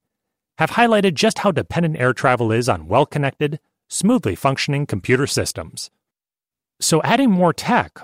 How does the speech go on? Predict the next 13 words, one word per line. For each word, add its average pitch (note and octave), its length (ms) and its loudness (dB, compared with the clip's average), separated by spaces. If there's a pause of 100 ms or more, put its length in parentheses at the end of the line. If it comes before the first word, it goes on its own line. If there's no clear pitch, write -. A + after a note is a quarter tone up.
(140)
will A#2 160 2
need A#2+ 180 0
to D3+ 80 -2
be B2 120 0
done D3 220 2
carefully. F#2+ 560 -4 (760)
S C3 180 0
I A#2 160 2
T C3 220 -2
A's A2 260 -2
research A#2 480 -2
also D3+ 260 2
shows D3 420 0